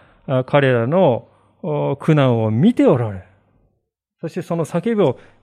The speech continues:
聞いておられるというところです。神様は私たち信仰者の苦しみをですね、見ても見ていないふりをするとかね、聞いているのに、えー、聞き逃すとかね、えー、そういうことは決してない。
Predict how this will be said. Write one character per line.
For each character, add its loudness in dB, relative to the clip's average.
聞 -2
い -6
て -2
お 2
ら 0
れ -2
る -10
と -14
い -6
う -10
と -20
こ -20
ろ -20
で -20
す。 -20
神 0
様 0
は -4
私 -8
た -10
ち -20
信 -10
仰 -4
者 -4
の -4
苦 0
し -6
み 0
を 0
で -4
す -10
ね、 -6
見 -6
て -4
も -8
見 -10
て -6
い -6
な -6
い -6
ふ -8
り -4
を -2
す -8
る -8
と -8
か -8
ね、 -10
聞 0
い 0
て 4
い 6
る 2
の 0
に、 -2
え -12
ー、 -20
聞 -14
き -2
逃 2
す -12
と -16
か -6
ね、 -12
え -10
ー、 -10
そ -6
う 0
い -2
う -4
こ -6
と 2
は 0
決 -4
し -16
て -2
な -4
い。 -20